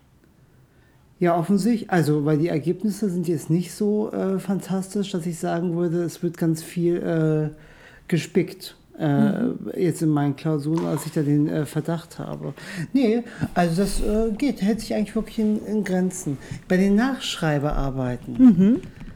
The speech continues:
Speaker 1: da habe ich manchmal das Gefühl, dass das Spicken, ähm, anscheinend in so einem, in so einem Raum mit lauter Schülern, die ja auch aus fremden Lerngruppen sind,
Speaker 2: Mhm.
Speaker 1: leichter fällt.
Speaker 2: Ja.
Speaker 1: Es mein,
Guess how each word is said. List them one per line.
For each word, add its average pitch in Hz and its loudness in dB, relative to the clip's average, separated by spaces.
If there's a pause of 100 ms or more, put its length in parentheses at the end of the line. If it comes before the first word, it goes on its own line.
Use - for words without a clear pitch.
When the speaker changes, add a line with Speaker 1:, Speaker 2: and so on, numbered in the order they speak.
(140)
Speaker 1:
da 190 2
habe 220 4
ich - -4
manchmal 208 2
das 185 -2
Gefühl, 196 0
dass 180 0
das 175 0
Spicken, 180 -2
ähm, 160 0 (1500)
anscheinend 190 4
in 190 0
so 165 2
einem, 160 2 (120)
in 180 0
so 160 4
einem 151 2
Raum 190 2
mit 175 0
lauter 180 0
Schülern, 208 0
die 170 0
ja 170 0
auch 156 -4
aus 156 -4
fremden 226 0
Lerngruppen 214 0
sind, 220 0
Speaker 2:
Mhm. 247 8 (360)
Speaker 1:
leichter 123 -8 (140)
fällt. - -20 (600)
Speaker 2:
Ja. 196 6 (540)
Speaker 1:
Es 170 0
mein, 185 2